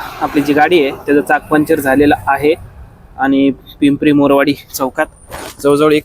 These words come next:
तासभर आपण आता परेशान झालो. प्रॉब्लेम काय झालाय बघा, हा जो नट आहे ना, बाकीचे सगळे नीट नट ओपन होतात आहे, उघडतात आहे, पण हा नट स्लिप झालेला आहे, त्याच्यामुळं मला खूप प्रॉब्लेम येतोय. तर आता बघूया,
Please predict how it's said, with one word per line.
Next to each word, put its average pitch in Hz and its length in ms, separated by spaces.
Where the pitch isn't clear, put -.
तासभर 156 320
आपण 147 220
आता 143 160
परेशान 147 380
झालो. 135 340
प्रॉब्लेम 165 340
काय 180 200
झालाय 156 220
बघा, 151 200
हा - 200
जो 175 140
नट 180 180
आहे 175 100
ना, 160 120
बाकीचे 185 280
सगळे 190 240
नीट 190 180
नट 185 240
ओपन 170 300
होतात 143 320
आहे, 151 80
उघडतात 151 440
आहे, 156 100
पण 147 100
हा 151 180
नट 175 180
स्लिप 175 260
झालेला 139 400
आहे, 160 100
त्याच्यामुळं 165 680
मला 165 240
खूप 180 140
प्रॉब्लेम 156 380
येतोय. 151 220
तर 151 60
आता 151 140
बघूया, 185 380